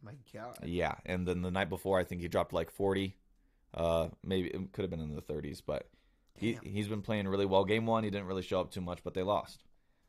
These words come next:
Speaker 2: Uh, but the Clippers only losing by five points without Kawhi Leonard is impressive.
Speaker 1: It is.
Speaker 2: Um, Norman Powell, a player for the Clippers that Ricky's probably never heard of, and rightfully so,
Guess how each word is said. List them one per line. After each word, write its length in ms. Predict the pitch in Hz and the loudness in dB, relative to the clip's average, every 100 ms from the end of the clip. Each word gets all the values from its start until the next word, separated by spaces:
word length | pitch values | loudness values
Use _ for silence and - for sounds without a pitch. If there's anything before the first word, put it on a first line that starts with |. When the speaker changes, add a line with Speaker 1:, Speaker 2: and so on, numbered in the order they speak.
| - | -2
Speaker 2:
Uh, 240 | 85 80 - - | 0 0 -2 4
but 340 | 139 123 - - - - | 8 8 4 -12 -14 -2
the 280 | 98 104 95 | 4 6 6
Clippers 340 | 147 165 127 | 4 2 2
only 200 | 139 156 | 2 4
losing 220 | 151 147 131 | 4 4 6
by 100 | 113 | 8
five 260 | 117 117 | 10 8
points 380 | - 104 - - - | 6 0 -2 -12 -6
without 520 | - 90 - 113 135 | -4 -2 6 8 8
Kawhi 280 | - 120 113 | 6 8 8
Leonard 320 | 113 104 76 - | 6 2 -2 -2
is 220 | 110 127 | 2 2
impressive. 480 | 117 104 104 90 60 107 | 2 2 4 2 -4 -10
Speaker 1:
It 140 | 113 | -12
is. 340 | 107 104 101 - | -10 -10 -6 2
Speaker 2:
Um, 300 | 95 92 90 | 4 6 6
Norman 340 | 107 120 113 | 4 4 2
Powell, 520 | 104 117 110 95 98 - | 6 8 10 8 4 -2
a 80 | |
player 320 | 80 98 107 101 | 0 4 4 2
for 120 | 98 | -2
the 80 | 92 | 0
Clippers 400 | 117 95 95 87 | 0 2 0 0
that 240 | 87 80 - _ _ _ _ _ - - | 0 0 -4 _ _ _ _ _ -18 -6
Ricky's 280 | 101 104 90 | -4 -2 0
probably 200 | 101 101 | 0 2
never 240 | 98 95 | 2 4
heard 160 | 92 90 | 4 4
of, 160 | 98 - - - | 4 -2 -10 -4
and 140 | 92 | 2
rightfully 320 | 95 95 101 | 4 4 0
so, 360 | 98 101 90 | 4 4 4